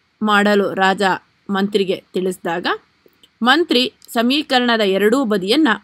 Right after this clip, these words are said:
ಮೈನಸ್ ಐನೂರರಿಂದ ಭಾಗಿಸ್ದ. ಈಗ ಉಳಿದುಕೊಂಡಂಥದ್ದು ಎಡಬದಿಯಲ್ಲಿ ಡಬ್ಲ್ಯೂ. ಮೈನಸ್ ಐದುನೂರು ಮೈನಸ್ ಸಾವಿರವನ್ನ ಭಾಗಿಸಿದಾಗ ಬಂದಂಥದ್ದು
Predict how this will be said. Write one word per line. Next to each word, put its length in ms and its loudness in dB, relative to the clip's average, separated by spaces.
ಮೈನಸ್ 520 2
ಐನೂರರಿಂದ 600 0
ಭಾಗಿಸ್ದ. 420 -6
ಈಗ 180 0
ಉಳಿದುಕೊಂಡಂಥದ್ದು 1040 0
ಎಡಬದಿಯಲ್ಲಿ 840 0
ಡಬ್ಲ್ಯೂ. 520 2
ಮೈನಸ್ 560 2
ಐದುನೂರು 840 2
ಮೈನಸ್ 420 2
ಸಾವಿರವನ್ನ 1120 2
ಭಾಗಿಸಿದಾಗ 720 0
ಬಂದಂಥದ್ದು 840 -4